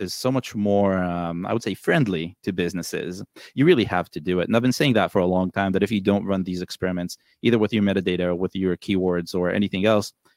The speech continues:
you're really just giving someone else more money. Um, and I think all these moves from,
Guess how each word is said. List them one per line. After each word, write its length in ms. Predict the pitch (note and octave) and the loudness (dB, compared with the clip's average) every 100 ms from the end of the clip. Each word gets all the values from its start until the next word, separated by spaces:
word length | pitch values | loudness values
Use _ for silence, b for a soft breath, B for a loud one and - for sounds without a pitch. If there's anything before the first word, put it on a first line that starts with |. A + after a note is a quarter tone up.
| _ | _
you're 100 | D3+ | 4
really 120 | F3+ | 4
just 160 | C#3 - | 2 2
giving 220 | G#2 F2+ | 2 2
someone 280 | G2 F2+ E2+ | -2 -2 -4
else 220 | E2 - | -6 -6
more 140 | E2 | -8
money. 260 | E2 F2 - _ _ _ _ _ _ _ | -6 -10 -14 _ _ _ _ _ _ _
Um, 220 | F#2+ F#2 - | -6 -6 -2
and 120 | G#2 | 0
I 80 | G#2 | 2
think 260 | A2 G#2+ - | 0 -2 0
all 340 | G#2+ B2 B2 | 4 6 4
these 360 | A2 A2 G#2 G2 | 4 0 0 0
moves 340 | G2+ G2+ F#2+ | 2 2 2
from, 480 | - F#2+ F2+ F2 F2 | -4 -4 -2 -4 -6